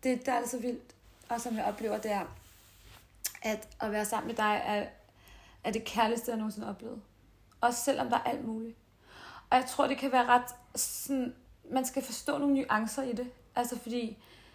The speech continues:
det er ikke bare, at nu er der noget, så kan du sige noget, hvor jeg bliver ked af det, eller, eller tænker, "Hvorfor skal han det?" Men du, du, det er ligesom om, det er ikke, det er ikke sådan normalt, som man bare siger noget. Der er, der er aldrig, jeg har aldrig oplevet, at du vil såre mig.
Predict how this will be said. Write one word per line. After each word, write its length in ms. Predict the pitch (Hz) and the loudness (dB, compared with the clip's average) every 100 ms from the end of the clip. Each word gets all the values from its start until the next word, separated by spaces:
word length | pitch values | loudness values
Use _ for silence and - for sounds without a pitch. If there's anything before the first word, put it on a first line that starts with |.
| - - - - | -20 -20 -20 2
det 60 | |
er 40 | 254 | 2
ikke 180 | 247 247 | 4 6
bare, 480 | 220 214 226 254 - - | 6 6 4 2 2 2
at 280 | 240 - - | 2 0 -8
nu 100 | 247 | 0
er 40 | 247 | 2
der 100 | 247 | 2
noget, 320 | 240 226 240 | 2 2 0
så 60 | 254 | 0
kan 100 | 247 | -4
du 60 | 226 | -4
sige 360 | - 247 240 | -6 -6 -2
noget, 420 | 233 214 220 233 | 0 0 2 0
hvor 120 | 226 214 | 0 -2
jeg 120 | 208 | 0
bliver 140 | 226 | -2
ked 240 | - - 226 | -2 0 2
af 200 | 202 196 | 2 2
det, 240 | 220 220 | 2 2
eller, 260 | 208 202 196 - - - - | 2 2 0 -6 -20 -12 -4
eller 180 | 220 196 | 0 0
tænker, 400 | - 220 190 190 | 0 0 2 0
"Hvorfor 280 | 190 190 | -2 -4
skal 180 | 247 226 | -4 -2
han 140 | 208 202 | -2 -2
det?" 120 | 208 - | -4 -4
Men 140 | 220 | -6
du, 160 | 208 226 - - - - | -4 -8 -8 -20 -20 -18
du, 40 | - - - - - | -18 -16 -18 -16 -10
det 40 | 247 | -4
er 20 | |
ligesom 260 | 247 294 262 | -2 2 6
om, 120 | 247 - | 4 4
det 60 | 269 | 2
er 40 | |
ikke, 200 | 262 - - - - - | 2 -2 -18 -20 -20 6
det 80 | 277 | 8
er 40 | |
ikke 160 | 285 - | 8 6
sådan 160 | 320 | 8
normalt, 680 | 285 254 233 247 - 294 - - - | 10 10 8 6 6 0 -2 -20 -8
som 300 | - 269 240 | 0 2 4
man 140 | 233 | 4
bare 180 | 220 226 | 8 8
siger 240 | 220 247 233 | 8 2 2
noget. 160 | 220 | 4
Der 60 | - | 2
er, 160 | - 240 | 2 2
der 60 | 254 | 4
er 40 | 247 | 8
aldrig, 240 | 269 311 | 8 6
jeg 680 | 320 - - - - - 277 | 0 -10 -20 -20 -20 -2 2
har 0 | |
aldrig 220 | 294 311 - | 4 4 0
oplevet, 360 | 262 302 285 | 0 0 0
at 120 | 247 262 | -2 -4
du 60 | |
vil 160 | 226 226 | -6 -6
såre 400 | - 214 202 240 | -4 -2 0 -2
mig. 80 | 285 | -6